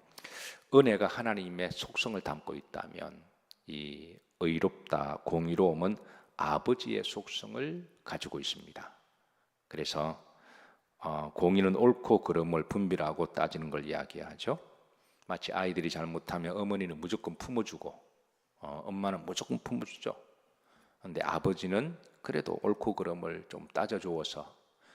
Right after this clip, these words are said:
그걸 책망하고 야단하는 게 목적이 아니라 깨닫고 더 성장시키고 성숙시키기 위함인 거죠.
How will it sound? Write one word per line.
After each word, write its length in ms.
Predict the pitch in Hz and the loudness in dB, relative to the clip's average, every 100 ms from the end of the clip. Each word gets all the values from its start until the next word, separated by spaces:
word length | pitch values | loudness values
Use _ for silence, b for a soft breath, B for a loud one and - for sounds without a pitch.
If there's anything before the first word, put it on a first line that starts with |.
| b | b
그걸 220 | - 80 | -6 -4
책망하고 680 | 78 - 110 101 95 92 82 | -4 -2 2 2 2 0 -2
야단하는 480 | 76 78 87 92 104 | -4 -4 -2 0 -2
게 80 | 90 | -2
목적이 400 | 80 - 98 87 | -6 -10 -10 -8
아니라 500 | 82 85 90 107 123 b b - | -8 -4 -4 -4 -10 b b -4
깨닫고 1040 | 101 101 104 110 - - 113 127 147 - - | -2 2 0 0 -8 2 4 4 -2 -14 -12
더 160 | 73 | -10
성장시키고 1120 | - - 117 107 95 92 - - 87 98 107 B B | -10 -8 -6 -4 -4 -4 -6 -6 2 2 2 B B
성숙시키기 1080 | - - 123 117 - 101 - - 87 78 78 | -4 -2 -4 -8 -8 -6 -6 -6 -12 -10 -12
위함인 380 | 71 73 76 78 | -8 -8 -8 -10
거죠. 280 | 73 78 | -8 -10